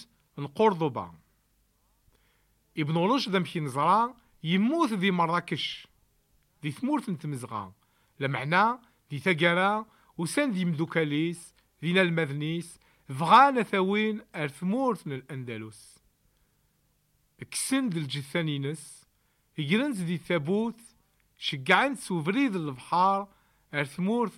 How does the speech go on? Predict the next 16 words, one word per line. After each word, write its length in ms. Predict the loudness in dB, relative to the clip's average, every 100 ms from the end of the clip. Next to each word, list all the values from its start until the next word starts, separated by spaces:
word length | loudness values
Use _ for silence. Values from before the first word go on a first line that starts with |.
| -12
الأندلس. 880 | -12 -10 -10 -8 -10 -12 -18 -20 _ _ _ _ _ _ _ _ _ _ _ _ _ -6
النج 480 | -2 2 2 0 -4 -6
ابن 400 | -6 -4 -6 -8 _ _ _ 2
عربي 540 | 4 4 2 0 -2 -4 -8
أذ 160 | -8
يحكون 460 | -10 -12 -4 -2 -2
في 120 | -6
تمضل 320 | -10 -10 -10
تاقيا. 380 | -12 -14 -16 -20 _ _ _ _ _ -2
يناد 420 | 0 4 4 2 -2
ابن 180 | -4 -4
عربي. 500 | -4 -6 -10 -16 -20 _ _ _ _ -20 -20 -6
ثبضد 540 | -2 0 2 4 2 0
الجثان 760 | -2 -2 -4 2 4 4 0 -4
ابن 240 | -4 -2 0
رشد 560 | 0 -2 -6 -10 -16